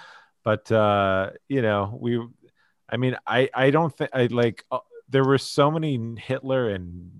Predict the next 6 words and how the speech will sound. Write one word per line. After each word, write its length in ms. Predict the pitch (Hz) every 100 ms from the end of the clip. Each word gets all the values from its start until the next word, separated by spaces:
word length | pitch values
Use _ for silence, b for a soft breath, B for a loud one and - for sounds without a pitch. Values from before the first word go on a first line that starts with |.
| -
Nazi 840 | 101 98 113 110 131 120 104 87 87 _ _ _ _ -
jokes, 880 | 101 104 101 120 175 - - - -
quote, 300 | - 123 123
quote 260 | 120 123 123
unquote, 460 | 123 135 131 127 - 120
in 500 | 113 107 107 98